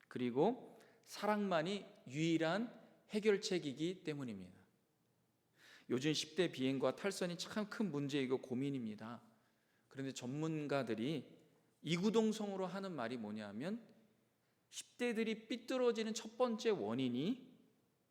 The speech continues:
부모님과의 관계에 문제가 있기 때문이라는 거예요. 첫 번째 원인. 그러니까 부모님의 무관심이 청소년의 탈선과 비행의 첫 번째 원인이라는 것입니다.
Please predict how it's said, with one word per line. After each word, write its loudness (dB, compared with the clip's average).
부모님과의 6
관계에 -2
문제가 -4
있기 -10
때문이라는 -8
거예요. -20
첫 -20
번째 -4
원인. -6
그러니까 2
부모님의 4
무관심이 4
청소년의 2
탈선과 2
비행의 -2
첫 -8
번째 -2
원인이라는 -2
것입니다. -12